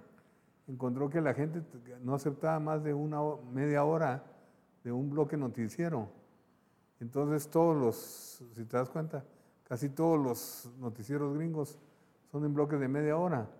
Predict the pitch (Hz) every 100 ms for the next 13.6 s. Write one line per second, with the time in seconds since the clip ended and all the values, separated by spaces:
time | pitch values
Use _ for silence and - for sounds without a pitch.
0 | - _ _ _ _ _ _ 127 113 139
1 | 160 151 135 120 123 113 170 180 127 104
2 | - - _ _ _ _ _ _ _ _
3 | 127 127 131 151 160 170 180 143 151 151
4 | 156 135 - 151 160 165 147 120 123 143
5 | 139 139 123 113 131 156 156 156 127 113
6 | 113 131 139 139 143 139 139 139 131 110
7 | 104 127 135 127 127 - - - _ 117
8 | 123 139 131 127 127 131 123 139 131 127
9 | 151 147 139 - - _ _ - 120 113
10 | 120 127 135 143 127 117 104 - 143 147
11 | 139 139 - _ _ _ _ _ 131 131
12 | 139 139 - 160 151 131 - - 120 113
13 | 165 170 147 120 110 101